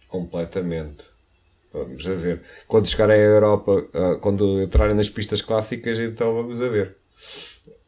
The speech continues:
É, é que ele passa, é incrível, ele consegue sair colado dos outros, à frente,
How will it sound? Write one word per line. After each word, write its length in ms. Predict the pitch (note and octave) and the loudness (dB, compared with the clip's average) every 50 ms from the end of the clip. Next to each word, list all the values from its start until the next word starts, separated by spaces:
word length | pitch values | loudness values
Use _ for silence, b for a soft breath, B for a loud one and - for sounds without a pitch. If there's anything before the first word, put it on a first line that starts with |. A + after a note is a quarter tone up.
| _ _ _ | _ _ _
É, 360 | - - E2 F2+ - - - - | -6 -2 -2 -2 -2 0 0 0
é 40 | |
que 180 | - - - G3 | 2 2 4 6
ele 140 | G3+ G#3 G3+ | 6 6 6
passa, 420 | - - C3 A#2 A2 - - C#3+ | 4 0 -2 0 0 0 0 2
é 60 | C#3+ | 2
incrível, 560 | E3+ F3 D#3 - - B2+ B2 A#2+ A#2 B2+ C3 A#2+ | 2 2 0 0 -2 -2 0 2 2 2 2 2
ele 260 | - C#3 F#3+ F#3+ F3 - | 2 0 0 0 -2 -4
consegue 720 | - D3+ E3 D#3 - - B2+ A#2+ G#2+ G#2 A2 G#2+ F#2 F2+ | -2 0 0 0 0 2 2 0 0 0 -4 -10 -10 -8
sair 480 | - - - D3 C#3 C3 B2 A2+ A2+ - _ _ _ - - | -6 -4 0 0 2 2 0 -2 -4 -10 _ _ _ -12 -4
colado 500 | B2+ A#2+ A#2+ A#2 A2+ A2 - D3+ D#3+ - _ _ _ _ _ _ b b b b b _ _ _ _ | 0 2 2 4 2 2 0 -6 -12 -14 _ _ _ _ _ _ b b b b b _ _ _ _
dos 280 | G#2+ G#2 B2+ C3 B2 A#2 | -6 -2 0 0 0 0
outros, 580 | B2 A#2 A#2 A#2 - - C3+ D#3 E3 - - _ _ _ - | 0 -2 -2 -2 -4 -8 -8 -8 -8 -10 -14 _ _ _ 0
à 160 | A#2+ E3 F3 | 2 2 2
frente, 640 | F3 - - - C#3 C#3 C3+ C3 B2+ - - D#3+ | 2 0 0 4 4 6 6 4 2 -2 -10 -12